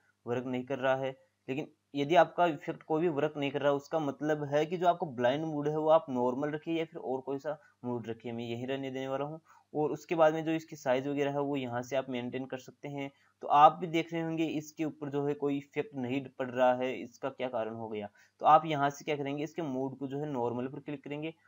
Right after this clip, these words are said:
और नॉर्मल पर क्लिक करते ही देखिए मेरा इफेक्ट काम करने लगेगा, क्योंकि कभी-कभी नहीं करता है तो आपको नॉर्मल कर देना है,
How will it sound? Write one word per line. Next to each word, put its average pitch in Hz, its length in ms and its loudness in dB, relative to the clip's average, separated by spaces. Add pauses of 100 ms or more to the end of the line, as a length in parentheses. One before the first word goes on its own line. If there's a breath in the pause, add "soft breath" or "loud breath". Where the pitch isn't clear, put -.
(120 soft breath)
और 135 80 -4
नॉर्मल 139 440 2
पर 170 140 -6
क्लिक 165 280 -4
करते 143 200 -6
ही 131 80 -4
देखिए 131 300 -4
मेरा 131 200 0
इफेक्ट 135 340 -8 (100)
काम 123 200 0
करने 127 240 -2
लगेगा, 131 240 -2
क्योंकि 160 220 -6
कभी-कभी 156 440 -2
नहीं 139 280 -2
करता 139 280 -2
है 139 120 -2
तो 147 100 -2
आपको 143 240 0
नॉर्मल 127 340 0
कर 147 140 -4
देना 147 220 -4
है, 156 200 -4